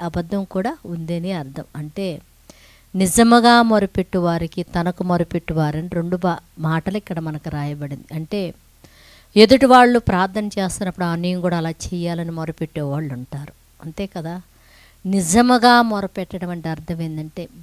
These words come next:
భారము కలిగి, బాధ్యత కలిగి, భయము కలిగి మొరపెట్టడము. ఎదుటి వాళ్ళు కదా అలా మొరపెడుతున్నారు కదా, నేను కూడా అలా చెయ్యాలా. చాలామంది కూడా పాటలు పాడేటప్పుడు, "నేను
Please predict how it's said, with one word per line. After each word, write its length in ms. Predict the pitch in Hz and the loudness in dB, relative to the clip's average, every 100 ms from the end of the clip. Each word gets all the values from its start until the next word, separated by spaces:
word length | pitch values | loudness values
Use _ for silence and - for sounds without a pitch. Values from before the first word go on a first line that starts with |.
| 160 | -12
భారము 560 | 151 170 180 208 214 208 | -10 -8 -6 -4 -4 -4
కలిగి, 420 | - 147 147 - - _ _ _ - - _ 170 | -6 -10 -10 -16 -20 _ _ _ -20 -20 _ -2
బాధ్యత 720 | 156 202 214 226 226 - 220 | 8 10 10 8 2 0 -2
కలిగి, 460 | - 180 170 170 - - | -2 -4 -4 -6 -10 -16
భయము 580 | 165 156 156 180 202 214 | -12 -6 0 2 2 0
కలిగి 460 | 202 180 165 156 143 _ - | -4 -6 -6 -10 -14 _ -10
మొరపెట్టడము. 920 | 160 165 165 - - 160 147 143 131 - - - - - | -4 -2 -2 -6 -8 -8 -6 -8 -12 -16 -20 -20 -8 4
ఎదుటి 300 | 226 277 294 | 6 6 8
వాళ్ళు 280 | 262 254 226 | 10 10 6
కదా 220 | 220 202 | 2 2
అలా 140 | 196 | 2
మొరపెడుతున్నారు 920 | 185 190 196 220 202 - 202 180 180 | 2 0 0 0 -2 -4 -6 -4 -4
కదా, 180 | 170 170 | -4 -6
నేను 240 | 175 185 180 | -2 -2 0
కూడా 160 | 180 | 0
అలా 120 | 165 | -2
చెయ్యాలా. 600 | 165 - 170 170 165 160 160 - _ - | -4 -6 -6 -6 -6 -8 -12 -20 _ -20
చాలామంది 580 | 170 - 190 196 214 220 | -20 -6 -4 -4 -4 -6
కూడా 380 | 214 202 185 175 - | -6 -6 -6 -10 -6
పాటలు 280 | 175 175 196 | -6 -6 -10
పాడేటప్పుడు, 680 | 185 180 - 175 - 196 185 _ - - _ - | -10 -10 -12 -14 -12 -12 -14 _ -20 -20 _ -6
"నేను 340 | 185 180 175 | -4 -2 -4